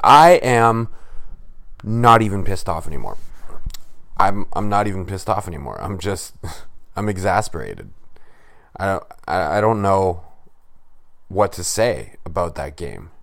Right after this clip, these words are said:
I definitely don't wanna go through the, the process of recapping it, that's for sure. But let's, let's talk about it a little bit, 'cause the first period was honestly not bad.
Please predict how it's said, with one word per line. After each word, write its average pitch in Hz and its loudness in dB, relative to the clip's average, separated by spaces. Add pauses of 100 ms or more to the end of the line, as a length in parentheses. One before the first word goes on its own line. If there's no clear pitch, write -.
(840)
I - 0
definitely 107 2
don't 90 2
wanna 87 0
go 90 2
through 92 -2
the, 85 -2
the 80 -6
process 87 -2
of 78 -12
recapping 82 -4
it, 110 -6 (200)
that's 104 -2
for 87 -8
sure. 82 -8 (340)
But 110 8 (280)
let's, - 0 (100)
let's 117 -4
talk 120 6
about 98 2
it 87 -4
a 87 -2
little 87 -2
bit, 78 -8
'cause 92 -10
the 98 -8
first 160 0
period 104 -2
was 85 -6
honestly 98 -2
not 85 -4
bad. 71 -2